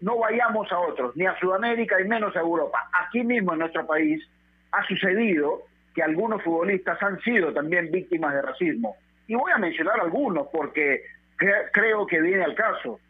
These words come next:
Yo recuerdo cuando, incluso ejerciendo la, la, la labor de periodista, iba al Estadio Nacional y los aficionados, ¿no?, de, de otros equipos que no eran de la U, por ejemplo,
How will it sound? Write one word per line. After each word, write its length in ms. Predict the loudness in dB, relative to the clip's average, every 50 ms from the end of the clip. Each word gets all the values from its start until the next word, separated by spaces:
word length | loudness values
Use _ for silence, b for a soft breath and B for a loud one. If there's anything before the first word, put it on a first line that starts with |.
| _ _ _ _ _
Yo 120 | -2 -2 0
recuerdo 640 | 0 0 0 0 0 0 0 0 0 0 -2 -2 -2
cuando, 840 | -2 -2 -2 0 0 0 0 0 0 0 0 0 0 0 -2 -2 -2 0
incluso 600 | 0 0 0 0 0 -2 0 0 -2 -2 -2 -2
ejerciendo 580 | 0 0 -2 -4 -2 -2 0 0 0 0 0 0
la, 200 | 2 0 0 2
la, 180 | 0 -2 -2
la 160 | 0 -2 0
labor 300 | 0 2 0 0 0 0
de 100 | 0 -2
periodista, 760 | 0 2 2 4 4 4 2 0 0 0 -2 -2 -2 -4 -12 _ _ _ _
iba 240 | 0 0 2 2 0
al 80 | 0
Estadio 340 | -2 0 0 0 0 0 0
Nacional 580 | -2 -2 -2 -2 0 0 0 0 0 -2 -4 -8 -14 _ _ _ _ _ _ -2
y 840 | 0 2 2 4 4 4 4 4 4 4 4 2 2 2 2 2 2 2 0 -2 -6 -12 -14 -16 -18 -20 _ _
los 320 | -10 -4 -2 -2 -2 0 -2
aficionados, 800 | -2 -2 -2 -2 -2 -2 0 0 2 2 2 2 0 0 -2 -6 -14 -20 _ _ _ _ _ _ -4
¿no?, 240 | -2 -2 0 0 -2 -2
de, 180 | -2 -2 -2 0
de 120 | 0 0
otros 300 | 0 0 -2 -2 0 0
equipos 380 | 0 0 0 -2 -2 -2 -4 -4
que 80 | -2
no 120 | 0 0 0
eran 160 | 0 0 0
de 100 | 0 0
la 100 | 0 0
U, 180 | 0 0 0
por 180 | 0 0 -2 2
ejemplo, 500 | 2 0 0 0 -2 -2 -2 -2 -2 -4